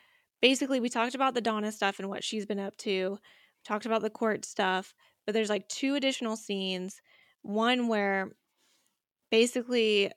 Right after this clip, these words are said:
David gets bamboozled and the producer listens to the track that he recorded of David, and the producer, quote unquote, "talked to Jasper" and says he threw a fit and quit, and to David. So now David believes that Jasper's upset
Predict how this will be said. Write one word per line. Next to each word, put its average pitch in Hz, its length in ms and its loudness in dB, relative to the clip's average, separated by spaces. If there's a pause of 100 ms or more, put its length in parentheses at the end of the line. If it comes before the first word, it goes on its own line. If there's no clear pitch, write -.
David 208 360 0
gets - 240 0
bamboozled 208 800 0 (440)
and 196 540 0 (600)
the 226 100 2
producer 254 600 2
listens 226 420 -2
to 214 120 -6
the 190 120 -4
track 202 400 -2
that - 120 -6
he 202 200 -8
recorded 202 720 0
of 180 160 -6
David, 190 560 0 (540)
and 196 500 0 (380)
the 208 60 -2
producer, 220 500 0
quote 214 260 0
unquote, 208 380 -2 (280)
"talked 226 380 -2
to 196 80 -4
Jasper" 208 800 0
and 208 140 -6
says 202 220 -2
he 233 220 -4
threw 220 280 0
a 180 60 -2
fit 220 360 2
and 190 180 -6
quit, - 380 -2 (500)
and 196 500 -2
to 240 120 -2
David. 208 400 0
So 214 140 0
now 220 260 2
David 220 320 2
believes 196 340 2
that 180 120 -2
Jasper's 196 500 -2
upset 175 580 -4